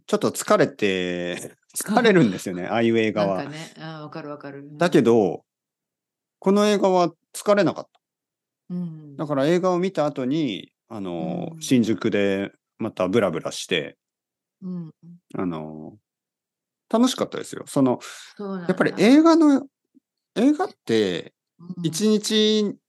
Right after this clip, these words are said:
Speaker 1: まあ、休みの間に見たりするじゃないですか。
Speaker 2: はい。
Speaker 1: その映画を見る前、そして映画を見た後、この一日の過ごし、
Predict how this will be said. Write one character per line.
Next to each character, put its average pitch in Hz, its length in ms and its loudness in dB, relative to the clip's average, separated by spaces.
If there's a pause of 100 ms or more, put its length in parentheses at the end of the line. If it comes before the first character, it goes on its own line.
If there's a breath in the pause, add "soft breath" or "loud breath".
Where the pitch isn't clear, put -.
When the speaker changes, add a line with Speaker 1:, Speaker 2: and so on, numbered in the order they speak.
Speaker 1:
ま 127 100 0
あ、 107 40 0
休 131 240 0
み 202 100 2
の 185 160 4
間 170 180 2
に 156 300 -2 (260)
見 151 140 -4
た 131 100 -2
り 98 100 -6
す - 120 -10
る 123 60 -2
じ 107 100 -4
ゃ 92 40 -4
な 76 80 -6
い 71 40 -10
で 69 60 -14
す - 60 -16
か。 87 360 -4 (360 loud breath)
Speaker 2:
は 175 260 -6
い。 143 160 -14
Speaker 1:
そ 180 180 2
の 175 320 2 (140)
映 190 240 4
画 196 180 6
を 185 60 6
見 185 180 2
る 139 140 4
前、 117 460 2
そ 117 140 -10
し - 60 -12
て 120 140 2
映 131 80 2
画 135 100 4
を 131 60 4
見 123 140 4
た 107 180 0
後、 87 640 -8 (280)
こ 127 140 0
の 104 200 0 (140)
一 143 220 0
日 180 300 4
の 95 300 0 (280)
過 127 60 -2
ご 123 140 0
し、 - 400 -8